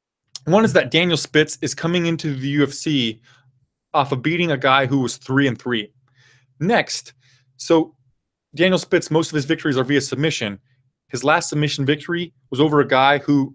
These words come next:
in his professional mixed martial arts career, is oh and one. So yes, the one time he fought, Daniel Spitz submitted him. Uh, Ha-,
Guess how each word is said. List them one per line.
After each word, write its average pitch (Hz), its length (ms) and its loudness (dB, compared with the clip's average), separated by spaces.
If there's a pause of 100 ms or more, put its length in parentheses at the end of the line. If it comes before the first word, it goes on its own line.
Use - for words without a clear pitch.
(160)
in 143 120 0
his 147 120 -2
professional 185 520 0
mixed 180 200 -4
martial 185 280 0
arts 165 160 0
career, 180 480 0 (300)
is 147 260 0
oh 156 420 4 (600)
and 147 180 0
one. 120 280 2 (340)
So - 120 -6
yes, 175 300 2
the 135 100 -4
one 196 220 2
time 185 160 -2
he 160 80 -2
fought, 143 340 0
Daniel 139 240 0
Spitz 135 480 -2
submitted 123 420 -4
him. 98 200 -14 (440)
Uh, 123 280 0 (540)
Ha-, 214 240 0